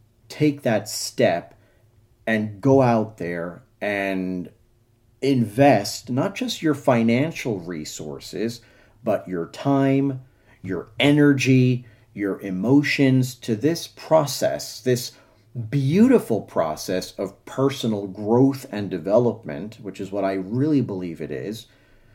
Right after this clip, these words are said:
well then, be good to yourself. As I like to say, treat yourself well and be very clear on what it is you need to get done, what it is that you need to accomplish in the target language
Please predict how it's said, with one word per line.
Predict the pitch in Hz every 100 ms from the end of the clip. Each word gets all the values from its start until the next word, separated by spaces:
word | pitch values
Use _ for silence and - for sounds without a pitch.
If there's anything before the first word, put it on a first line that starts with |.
| _ -
well | 143
then, | 151 151 131 - _ _ - 107
be | 151 180 185 - 127 -
good | 147 143
to | - 117
yourself. | 92 87 - 87 101 110
As | 120 113
I | 113
like | 110 135 170 -
to | -
say, | - - 78 76 - -
treat | - - 175 -
yourself | 98 92 - - 82 80 -
well | 104 120 123 123 127 - - _ _
and | 107 98
be | 98
very | 95 - 139 165 165 -
clear | - 131 113 76 76 76 _ _ _ _ _
on | 95 95 90
what | 92 120
it | 143 95
is | 85 85 - - _ -
you | 87
need | 82 82 95 104 107 -
to | 85
get | 78 - 90 90 - 76
done, | 76 82 73 65 65 _ _ -
what | 92 107 131
it | 131
is | 104 92 92
that | 92 85 90
you | 85
need | 85 95 107 123 123
to | 139 131
accomplish | 131 - 143 135 - 87 87 - -
in | - 95 92 87
the |
target | 90 - 92 87 82 76
language | 76 87 82 73 67